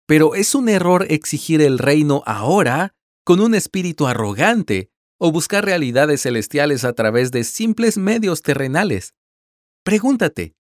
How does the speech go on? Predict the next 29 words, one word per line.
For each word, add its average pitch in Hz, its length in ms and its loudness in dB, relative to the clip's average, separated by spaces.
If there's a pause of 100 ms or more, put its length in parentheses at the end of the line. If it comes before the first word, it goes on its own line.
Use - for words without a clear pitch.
(140)
¿es 156 180 2
la 202 140 0
buena 156 320 2
causa 156 420 2
de 127 120 2
mi 113 160 0
tribu 127 640 -2
la 95 180 -6
que - 160 -6
conduce 120 500 2
a 156 60 0
la 135 120 -2
gente 110 360 -2
a 107 60 0
soluciones 107 600 -2
verticales 170 960 -2
u 156 100 2
horizontales? 113 800 -4 (680)
¿Estamos 196 420 0
ayudando 143 480 2
a 131 60 2
la 104 140 -2
gente 110 460 0
a 110 60 2
encontrar 113 540 0
la 131 100 -2
salvación 117 540 -2
en 107 80 -2
Cristo 110 580 0